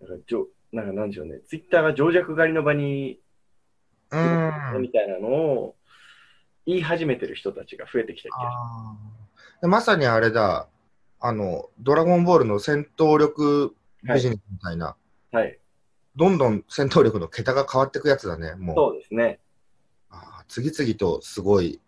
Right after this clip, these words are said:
Speaker 2: 桁の違う年商が出てきてと。
Speaker 1: うん。
Speaker 2: うん。
Speaker 1: なんかあのー、いわゆる、えー、菅さんも以前おっしゃってましたけど、そのアフィリエイターさん、例えば、力のあるアフィリエイターさんって結構毎年変わっていくよねみたいな話ってあったじゃないですか。
Speaker 2: うん、うん、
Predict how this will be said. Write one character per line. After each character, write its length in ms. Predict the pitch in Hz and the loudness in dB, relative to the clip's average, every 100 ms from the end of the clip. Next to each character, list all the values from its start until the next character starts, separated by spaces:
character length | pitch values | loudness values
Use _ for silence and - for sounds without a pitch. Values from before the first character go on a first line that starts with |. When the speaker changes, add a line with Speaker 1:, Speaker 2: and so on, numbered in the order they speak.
| _ | _
Speaker 2:
桁 280 | - 110 101 | -6 -2 0
の 140 | 104 | -2
違 360 | - 113 104 101 | -4 -4 0 0
う 40 | |
年 220 | 101 98 | 0 -2
商 200 | 98 101 | -2 -2
が 100 | 92 | -2
出 100 | 95 | -4
て 120 | 95 87 | -4 -8
き 100 | - | -10
て 180 | 78 - | -12 -10
と。 140 | - - | -14 -14
Speaker 1:
う 40 | 101 | -10
ん。 260 | 98 71 _ _ _ _ _ - | -10 -12 _ _ _ _ _ -12
Speaker 2:
う 60 | 92 | -8
ん。 380 | 90 90 87 82 | -6 -4 -4 -4
Speaker 1:
な 80 | |
ん 60 | 69 | -4
か 60 | 110 | -6
あ 20 | 113 | -4
の 680 | 113 113 113 117 113 104 | -2 0 0 0 -2 -4
ー、 40 | - | -4
い 100 | 160 | -2
わ 140 | 247 | -2
ゆ 100 | 175 | -2
る、 500 | 104 104 98 78 - _ - | -4 -4 -4 -8 -14 _ -12
え 420 | 78 73 69 69 | -8 -8 -8 -8
ー、 20 | |
菅 140 | 117 117 | -6 -4
さ 80 | 113 | -2
ん 80 | |
も 100 | 110 | -2
以 100 | 110 | -4
前 120 | 104 92 | -4 -6
お 40 | |
っ 40 | |
し 100 | - | -6
ゃ 40 | 98 | -10
っ 20 | |
て 100 | 80 | -10
ま 60 | - | -16
し 60 | |
た 60 | - | -18
け 60 | |
ど、 60 | - | -18
そ 60 | 82 | -14
の 120 | 82 | -12
ア 60 | |
フ 80 | 101 | -6
ィ 40 | 139 | -2
リ 80 | |
エ 80 | 156 | -2
イ 80 | 147 | -2
タ 220 | 151 147 | -2 -2
ー 60 | 143 | -4
さ 200 | 139 135 | -6 -6
ん、 280 | 131 127 - _ _ _ _ - 117 | -6 -10 -14 _ _ _ _ -16 -4
例 100 | 107 | -2
え 20 | |
ば、 200 | 90 - _ _ | -2 -8 _ _
力 260 | - 139 143 | -2 2 2
の 120 | 151 | 4
あ 40 | 143 | 4
る 120 | 107 | 2
ア 20 | |
フ 120 | 101 | 0
ィ 20 | |
リ 60 | 101 | -4
エ 40 | |
イ 40 | 104 | -4
タ 80 | 104 | -6
ー 80 | |
さ 80 | 104 | -8
ん 40 | 101 | -12
っ 40 | |
て 100 | 101 | -12
結 160 | 117 101 | -12 -6
構 80 | |
毎 160 | 95 101 | -4 -4
年 180 | 117 - | -6 -6
変 100 | 120 | -6
わ 40 | |
っ 40 | 120 | -4
て 60 | |
い 40 | 127 | -4
く 80 | 131 | -4
よ 100 | 101 | -4
ね 100 | 85 | -8
み 80 | 73 | -10
た 120 | 78 | -12
い 60 | |
な 60 | 65 | -10
話 280 | 92 95 - | -12 -12 -16
っ 40 | - | -12
て 140 | 73 | -6
あ 80 | 113 | -6
っ 80 | - | -4
た 120 | 107 | -6
じ 60 | - | -6
ゃ 40 | |
な 80 | - | -16
い 60 | |
で 80 | - | -8
す 100 | 208 | -4
か。 100 | 180 | -4
Speaker 2:
う 40 | 156 | -6
ん、 40 | |
う 40 | |
ん、 60 | 135 | -10